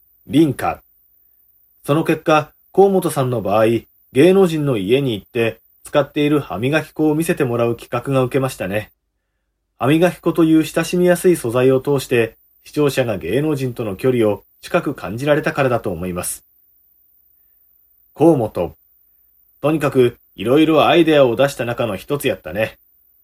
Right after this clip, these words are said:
リンカ。今後、四十代以上の大物タレントがYouTubeに参入する可能性も高いですが、そこで成功と失敗を分けるのは素直さ。ある程度、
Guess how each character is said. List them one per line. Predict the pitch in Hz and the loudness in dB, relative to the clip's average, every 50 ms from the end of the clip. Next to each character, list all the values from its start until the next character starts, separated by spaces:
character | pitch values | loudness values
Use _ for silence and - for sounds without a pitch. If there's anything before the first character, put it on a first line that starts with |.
| _ _ _ _ _ _ _ _ _ _ _ _ _ _ _ _ - | _ _ _ _ _ _ _ _ _ _ _ _ _ _ _ _ -2
リ | 110 151 151 | 0 0 0
ン | - | -2
カ。 | - 107 87 82 80 - _ _ _ _ _ _ _ _ _ _ _ _ _ _ _ _ _ _ _ _ _ _ _ | -4 -6 -6 -6 -8 -12 _ _ _ _ _ _ _ _ _ _ _ _ _ _ _ _ _ _ _ _ _ _ _
今 | - 127 143 143 | 0 0 2 4
後、 | 143 147 143 139 - _ _ _ _ | 4 4 4 2 0 _ _ _ _
四 | - 120 135 170 180 | -4 0 0 0 2
十 | 175 185 185 | 2 2 4
代 | 180 180 180 180 185 | 4 4 4 4 2
以 | 170 | 2
上 | 165 156 147 139 | 0 0 0 0
の | 127 104 - - 90 | -2 -2 -2 -2 -2
大 | 131 | -2
物 | 143 160 165 160 | 0 0 -2 -2
タ | 156 170 156 | -2 -2 -4
レ | 151 | -4
ン | 143 131 | -4 -4
ト | - 123 | -4 -2
が | 120 117 113 110 - _ _ _ _ | 0 0 0 -2 -4 _ _ _ _
YouTube | - 104 123 135 - - 147 139 127 123 | -2 0 0 0 0 0 0 0 0 -2
に | 117 104 | -4 -6
参 | - - - 85 107 | -8 -10 -10 -8 -4
入 | 127 135 127 | -4 -4 -4
す | - - 131 | -4 -4 -4
る | 131 127 | -4 -4
可 | - 113 113 | -2 -4 -2
能 | 123 131 123 | -2 -4 -2
性 | - 139 135 | -2 -2 -2
も | 131 127 123 | -2 -2 -4
高 | - 95 - - 131 | -6 -8 -4 0 0
い | 135 | 0
で | 127 123 | 0 0
す | 113 - 110 | -4 -4 -2
が、 | 107 107 101 - - _ _ _ _ _ _ _ _ _ _ | -2 -2 -2 -4 -8 _ _ _ _ _ _ _ _ _ _
そ | - 107 | -6 -2
こ | - 135 | 0 2
で | 143 139 | 2 2
成 | 127 - - - 120 131 | 0 -2 -4 -4 -4 -2
功 | - 151 147 143 | 0 -2 -2 0
と | 160 151 | -2 -4
失 | 147 - 117 - - - | -4 -6 -8 -10 -4 0
敗 | 143 143 147 151 | 0 2 2 2
を | 147 139 | 2 2
分 | 123 120 117 | 2 0 -2
け | 156 151 | -2 -2
る | 143 135 | -2 -2
の | 127 117 | -2 -2
は | 104 92 | -4 -4
素 | - - - 78 | -6 -10 -14 -10
直 | 82 98 117 117 | -6 -6 -4 -4
さ。 | - - 101 92 - _ _ _ _ _ _ _ _ _ _ _ _ _ _ _ - | -4 -4 -6 -6 -6 _ _ _ _ _ _ _ _ _ _ _ _ _ _ _ 0
あ | - 170 | 0 2
る | 180 170 | 2 2
程 | - 170 156 143 | 2 2 4 4
度、 | 147 139 135 - | 4 4 2 0